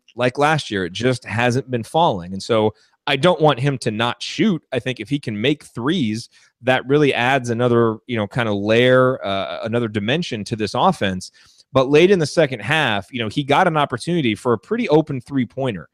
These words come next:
and the kind that he's been taking all year. And i-, instead of just shooting it, he took it, put his head down, drove to the basket, and scored. And, uh, we've talked about how you know, he has not been a good jump shooter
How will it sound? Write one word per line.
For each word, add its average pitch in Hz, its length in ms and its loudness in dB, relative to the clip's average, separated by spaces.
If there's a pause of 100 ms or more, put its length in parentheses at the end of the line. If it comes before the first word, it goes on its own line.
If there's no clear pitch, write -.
(380)
and 120 320 0
the 123 80 -2
kind 160 300 0
that 127 80 -4
he's 143 160 -2
been 131 180 -4
taking 151 440 0
all 117 180 2
year. 107 440 0 (460)
And 135 460 2 (340)
i-, 143 200 4
instead 147 460 2
of 190 100 4
just 160 200 2
shooting 196 380 0
it, 113 200 -2 (280)
he 117 320 -2
took 180 240 2
it, 208 100 4 (200)
put 196 160 6
his 185 160 -2
head 165 180 2
down, 143 300 0
drove 143 380 6
to 185 100 0
the 156 60 -4
basket, 127 640 0
and 117 140 -8
scored. 131 500 -4 (440)
And, 123 500 0 (320)
uh, 82 300 -18
we've 135 160 -8
talked 180 320 0
about 101 320 -6 (100)
how 117 600 2 (800)
you 135 100 -8
know, 113 100 -2
he 135 180 0
has 123 140 0
not 143 340 0
been 151 140 2
a 139 40 2
good 127 240 2
jump 123 240 0
shooter 107 440 -2